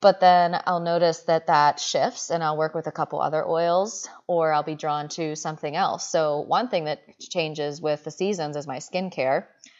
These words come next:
but I also will shift my diffuser choices because sometimes I'll be diffusing for more respiratory support or immune support qualities. Other times I might be diffusing for more, like, cleansing properties, like, in the spring.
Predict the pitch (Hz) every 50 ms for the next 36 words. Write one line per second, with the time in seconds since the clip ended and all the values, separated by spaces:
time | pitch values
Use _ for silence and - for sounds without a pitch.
0 | - - - _ _ - 180 170 - - 160 165 - - 160 160 160 - 180 175
1 | 170 156 147 151 - - 180 156 156 - - - 170 156 147 143 143 143 135 -
2 | 175 190 196 175 160 147 - - 151 135 143 - - 151 156 190 - - 151 -
3 | - - 160 147 147 147 143 147 147 - - - - - - 160 151 165 170 160
4 | 151 151 151 143 147 156 151 143 147 147 - 170 160 151 147 151 143 143 139 147
5 | - 165 151 139 135 135 135 131 - _ _ _ _ _ _ - 170 160 156 143
6 | 139 - - - 196 185 - 208 190 185 180 185 185 - 180 - - 196 180 175
7 | 175 165 156 147 143 143 151 165 170 175 - 196 185 - - 175 170 165 - -
8 | 190 170 170 170 175 175 170 170 170 160 151 147 147 156 156 - - 170 156 156
9 | 156 151 156 147 151 151 147 151 135 - - 165 160 156 156 151 - - 170 165
10 | 160 151 156 151 147 147 147 147 151 _ - - - - - _ _ - - 175
11 | 165 160 151 147 147 147 - - 175 165 160 156 151 151 147 147 - 147 147 -
12 | - - 185 160 170 190 185 196 190 185 180 180 - - - 190 170 170 190 190
13 | 180 170 175 175 190 190 - - 143 - 165 147 143 139 - - - 185 170 165
14 | 165 180 208 208